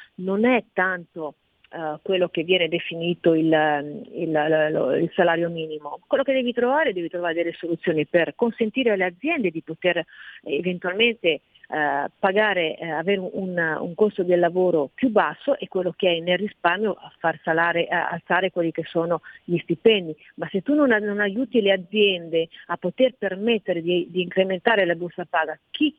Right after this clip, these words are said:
la differenza, chi ce la rimette? L'azienda? Allora vuol dire che sistematicamente tu, eh, fai cost-, costringi le aziende a chiudere anche per questo tipo. Quello che avviene in Francia, le manifestazioni che stanno avvenendo in Francia,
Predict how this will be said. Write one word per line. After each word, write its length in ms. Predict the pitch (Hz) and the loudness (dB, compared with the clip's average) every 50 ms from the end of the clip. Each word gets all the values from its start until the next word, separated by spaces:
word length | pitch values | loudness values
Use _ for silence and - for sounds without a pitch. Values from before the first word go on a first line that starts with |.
| - - | -4 0
la 200 | - 208 208 208 | 2 2 2 2
differenza, 640 | 208 254 233 - - 240 214 180 170 160 160 - 170 | 0 -4 -4 -2 -2 -2 0 -2 -4 -6 -8 -10 -6
chi 140 | - 196 - | -6 -6 -2
ce 100 | - 214 | 0 0
la 120 | 208 208 | 0 2
rimette? 400 | 196 196 185 165 151 - - 165 | 0 -2 -2 -4 -2 -2 0 0
L'azienda? 680 | 170 185 190 185 185 226 262 247 196 170 160 156 156 170 - - - - - - | 2 2 0 0 2 2 2 2 2 0 -4 -6 -8 -8 -8 -14 -20 -20 -10 -2
Allora 200 | - 240 269 247 | 0 2 2 2
vuol 180 | 190 185 185 180 | 0 -2 -4 -4
dire 240 | 185 220 208 190 | -4 -4 -4 -4
che 240 | 190 - 175 139 - _ - 254 - - | -4 -4 -4 -4 -6 _ -18 -20 -20 -14
sistematicamente 1000 | - - 202 - 208 190 196 202 202 202 190 170 170 208 240 220 - 190 151 - | -12 -12 -8 -6 -4 -2 -2 -2 -2 -2 -2 -2 0 0 0 0 0 -2 -2 -2
tu, 220 | - 190 185 - - _ _ _ - - | 0 0 0 0 -2 _ _ _ -10 -2
eh, 280 | - 180 165 147 147 151 | 0 2 2 2 0 -2
fai 220 | - - 190 185 | -4 -2 -2 -2
cost-, 500 | - - 196 185 - - 170 185 147 - - | 0 -2 -4 -4 -4 -8 -10 -10 -10 -10 -8
costringi 500 | - 202 175 - 202 214 214 202 208 196 | -6 -8 -4 0 0 0 2 2 2 4
le 100 | 196 202 | 4 2
aziende 580 | 196 180 - 190 190 202 208 202 208 208 202 - _ _ _ _ _ _ _ - | 2 0 0 0 0 0 0 0 0 0 0 -2 _ _ _ _ _ _ _ -10
a 60 | - - | -10 -6
chiudere 440 | - - 247 254 214 202 180 - - | -2 -2 0 2 2 2 2 0 0
anche 420 | - 262 285 269 - - 190 175 160 | -2 -2 -2 -2 -4 -4 -6 -6 -2
per 180 | _ 180 160 - | _ -4 -4 -4
questo 380 | - 170 170 156 - - 160 | -4 -6 -6 -6 -6 -12 -14
tipo. 320 | - - 160 147 - - - - - - - - | -8 -6 -8 -4 -2 -4 -4 -4 -8 -14 -2 2
Quello 160 | - 320 311 | 2 2 4
che 100 | - 277 | 2 0
avviene 240 | 262 247 349 349 302 | 0 0 0 0 0
in 100 | 226 196 | -2 -2
Francia, 500 | - - 196 190 175 160 156 151 - 175 | -2 -2 0 0 0 -2 -4 -6 -6 -6
le 80 | 185 | -4
manifestazioni 680 | 196 208 214 214 - 240 226 - 233 220 - 285 277 | -2 -2 -2 -2 -2 -2 -2 -2 -4 -4 -2 -2 -2
che 100 | - 208 | -2 -2
stanno 220 | - - 196 190 175 | -4 -4 -2 -2 -2
avvenendo 320 | 165 175 196 202 185 180 | 0 0 -2 -2 -2 -2
in 80 | 175 175 | -4 -4
Francia, 480 | - - 170 156 139 135 - - 220 | -2 0 0 0 0 -2 -2 -4 -6